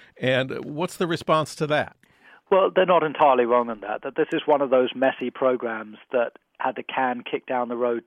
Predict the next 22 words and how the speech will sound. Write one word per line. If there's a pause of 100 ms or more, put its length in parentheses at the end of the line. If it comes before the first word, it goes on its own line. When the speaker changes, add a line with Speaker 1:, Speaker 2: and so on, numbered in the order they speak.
(120)
Speaker 1:
time
and
time
and
time
again. (440)
And
it
was
initially
created
as
a
temporary
system, (200)
but
it
was
created
as
a (100)
temporary